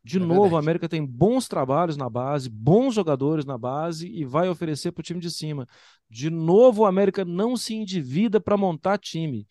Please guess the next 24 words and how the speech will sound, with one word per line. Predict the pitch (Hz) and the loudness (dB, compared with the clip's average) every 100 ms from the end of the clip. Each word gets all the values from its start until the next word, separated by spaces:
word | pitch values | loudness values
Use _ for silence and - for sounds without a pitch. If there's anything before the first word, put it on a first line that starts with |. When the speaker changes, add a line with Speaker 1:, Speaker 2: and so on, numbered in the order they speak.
| _ _ _ _ | _ _ _ _
Speaker 1:
E | 156 | -2
eu | 185 | -2
quero | 190 226 233 | 0 -2 -2
destacar: | - 226 196 156 135 113 | -2 -2 -2 0 0 0
Nino | 117 135 160 214 277 330 262 | -6 -2 0 2 2 2 0
Paraíba, | - 233 220 147 147 113 104 | 2 0 2 0 -2 -4 -8
muito | 117 156 240 370 - 175 | -2 2 2 0 -2 -2
boa | 113 175 202 | 2 4 4
contratação. | 160 156 139 139 - 113 - 113 113 107 _ _ _ | 4 -2 -6 -6 -6 -10 -10 -12 -12 -16 _ _ _
Dadá | 113 185 175 123 117 208 226 | -2 0 0 -2 0 2 4
Belmonte, | 220 185 147 151 143 - - | 4 2 2 0 0 -6 -14
muito | 117 156 180 240 349 - 170 | -10 -4 0 0 0 -2 -8
boa | 117 160 180 | 0 2 2
contratação | 156 147 143 143 117 - 143 | 0 -6 -6 -6 -8 -6 -10
também. | 131 120 113 113 113 _ _ _ _ _ | -6 -6 -4 -6 -10 _ _ _ _ _
O | 160 | -6
América | 180 202 240 240 | -2 0 0 -2
tá | - 247 262 - _ _ | 0 2 2 0 _ _
dando | 139 220 285 320 277 226 | -2 2 2 2 0 2
aula | 190 226 240 240 240 233 - - | 4 4 4 2 -4 -6 -14 -4
pra | 196 | -2
clubes | 196 - 202 233 202 226 - - - _ | -2 -2 0 0 -2 -6 -6 -8 -14 _
dessa | 151 151 147 | -2 -2 -4
faixa | 117 _ - 214 190 - - 120 | -6 _ -2 0 0 -4 -8 -10